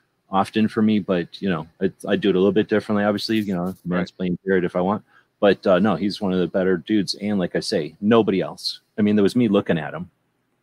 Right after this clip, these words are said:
Speaker 1: so I'm giving him credit, but there was nobody else in that media room giving a shit. Everybody else was up there. A lot of people are out of shape, so they gotta use media room as their place to calm down or whatever.
Speaker 2: Right.
Speaker 1: And then, which is fine, you know, that's what it's for. So you don't have to look like a spaz in front of everybody or whatever. You can come up there and chill.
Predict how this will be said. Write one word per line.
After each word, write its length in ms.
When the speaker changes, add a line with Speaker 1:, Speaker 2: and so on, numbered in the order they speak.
Speaker 1:
so 240
I'm 140
giving 260
him 100
credit, 380
but 100
there 80
was 120
nobody 240
else 220
in 80
that 180
media 340
room 180
giving 280
a 40
shit. 260
Everybody 200
else 160
was 120
up 120
there. 240
A 40
lot 80
of 60
people 220
are 40
out 120
of 80
shape, 240
so 80
they 80
gotta 160
use 180
media 240
room 240
as 100
their 120
place 280
to 240
calm 200
down 220
or 60
whatever. 400
Speaker 2:
Right. 180
Speaker 1:
And 140
then, 520
which 140
is 60
fine, 340
you 80
know, 60
that's 100
what 60
it's 100
for. 320
So 120
you 100
don't 140
have 140
to 80
look 140
like 140
a 40
spaz 360
in 60
front 180
of 40
everybody 380
or 80
whatever. 260
You 60
can 100
come 160
up 140
there 160
and 100
chill. 320